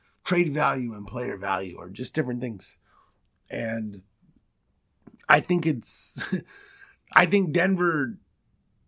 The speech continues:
completed this trade for Aaron Gordon's player value, not his trade value. I think it's a great trade for that. I think that, you know, I, I think there was another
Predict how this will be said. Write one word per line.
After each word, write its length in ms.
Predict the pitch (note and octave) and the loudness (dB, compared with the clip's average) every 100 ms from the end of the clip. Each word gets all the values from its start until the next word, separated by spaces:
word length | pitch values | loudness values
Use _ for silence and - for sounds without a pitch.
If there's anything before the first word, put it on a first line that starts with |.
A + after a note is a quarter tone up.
| - | -10
completed 580 | - D3 - A#3+ A3 F#3+ | -6 -6 2 4 6 4
this 200 | F#3+ D#3+ | 4 2
trade 400 | - F3 E3 C#3 | 2 2 2 2
for 180 | E3 D3+ | 2 2
Aaron 320 | D#3+ D#3+ D3 | 4 2 2
Gordon's 440 | C3+ C#3+ C3+ A#2+ | 2 2 0 -4
player 360 | - G3 F3+ A#2+ | 0 2 2 0
value, 460 | G2+ F2+ D#2+ D#2+ - _ | 0 0 -2 -10 -16 _
not 320 | C#3 D3+ D#3 | 0 2 2
his 160 | D3 | -2
trade 260 | - D3 A#2+ | 0 0 0
value. 320 | G#2 F2+ D#2 - | -2 -2 -4 -6
I 100 | A#2 | -4
think 220 | C3+ B2 | -4 -4
it's 160 | A2 | -4
a 40 | G#2 | -4
great 320 | C3 D3+ B2+ | 0 0 2
trade 440 | - C3+ A2 G#2 | 0 0 0 -4
for 100 | - | -8
that. 240 | G#2+ F#2+ F#2 | -2 -2 0
I 100 | A#2 | -2
think 260 | A2+ C3 A2+ | -2 -8 -4
that, 200 | A#2+ - _ _ _ _ _ _ _ _ _ _ _ _ _ _ _ _ | -6 -6 _ _ _ _ _ _ _ _ _ _ _ _ _ _ _ _
you 160 | - C#3+ | -6 -2
know, 140 | C3 | 4
I, 160 | A#2 - - | 4 4 0
I 240 | - C3+ | -2 0
think 200 | D3+ G3 | 2 2
there 100 | D#3 | 4
was 180 | F3+ E3 | 2 4
another 580 | D#3 D#3+ F3+ F3 F3 C#3+ | 2 2 2 2 -2 -4